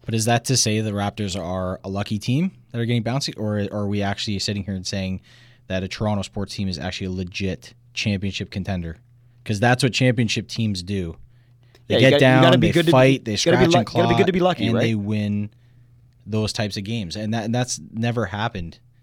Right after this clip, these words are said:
Speaker 1: w-, throughout, you know, like I said, we always go back to the Leafs. It doesn't happen to teams like that. But this team has shown time and time again that when they get down, they fight, they claw back, and they win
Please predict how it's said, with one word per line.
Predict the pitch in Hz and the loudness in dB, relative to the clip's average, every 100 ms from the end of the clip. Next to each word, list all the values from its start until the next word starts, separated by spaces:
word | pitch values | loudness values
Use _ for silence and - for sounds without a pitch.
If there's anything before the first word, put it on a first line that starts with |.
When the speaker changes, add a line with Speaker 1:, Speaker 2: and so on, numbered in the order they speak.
| _ _ _ _ _ | _ _ _ _ _
Speaker 1:
w-, | - | -16
throughout, | 82 - 107 101 - _ _ _ _ - _ _ _ _ _ | -14 -6 -4 -4 -8 _ _ _ _ -20 _ _ _ _ _
you | 104 | -10
know, | 104 90 90 - - _ _ - | -8 -8 -10 -14 -20 _ _ -18
like | 90 | -16
I | 87 | -12
said, | 98 | -12
we | 87 | -8
always | 92 95 | -6 -8
go | - | -8
back | 92 95 95 | -8 -6 -6
to | 98 | -8
the | 92 | -8
Leafs. | 104 90 | -6 -8
It | 95 | -8
doesn't | 98 92 | -8 -8
happen | 101 120 107 | -8 -6 -6
to | |
teams | - 92 | -8 -10
like | 90 85 | -10 -10
that. | 85 82 - _ _ _ _ _ _ _ - | -12 -14 -18 _ _ _ _ _ _ _ -8
But | 110 85 | -6 -4
this | 120 | -6
team | 120 - 135 | -4 -2 0
has | 120 | 0
shown | 101 - 127 120 98 | -2 -2 0 -2 -2
time | 90 104 | -6 -8
and | 101 | -6
time | 107 | -6
again | 98 107 | -6 -4
that | 95 | -4
when | 90 107 | -4 -4
they | 110 | -2
get | 113 110 87 | -2 -4 -4
down, | 107 110 87 85 - - - | -4 -4 -6 -10 -14 -20 -8
they | 101 | -4
fight, | 95 - 110 98 80 | -4 -4 -4 -4 -8
they | 82 92 | -10 -10
claw | - 98 | -6 -6
back, | 95 95 95 - | -4 -4 -6 -6
and | 92 | -6
they | 92 | -6
win | 90 101 104 98 | -4 -2 -2 -4